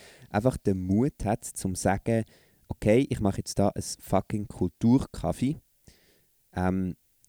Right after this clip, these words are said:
und es wirklich durchzieht mit veganem Essen und geiler Kultur, et cetera, et cetera. Und dass das dann auch einfach funktioniert,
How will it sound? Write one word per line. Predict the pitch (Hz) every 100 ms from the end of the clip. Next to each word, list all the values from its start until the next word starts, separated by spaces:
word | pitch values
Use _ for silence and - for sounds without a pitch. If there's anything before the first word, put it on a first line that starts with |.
| -
und | 104 98
es | -
wirklich | 110 131 -
durchzieht | - 120 139 - 123 127 123 - - - -
mit | 98 95 - - _ -
veganem | 92 90 98 117 120 -
Essen | 104 113 - - 110 107
und | 90 87 - -
geiler | 101 110 117 -
Kultur, | - 101 - 101 104 107 95 - - - _ _ _ -
et | 92
cetera, | - 107 - 110 107
et | 95
cetera. | - 107 - 95
Und | 92 92
dass | 92 -
das | 104 117
dann | - 101
auch | 95
einfach | 62 85 85
funktioniert, | - 92 - - 90 104 117 110 - -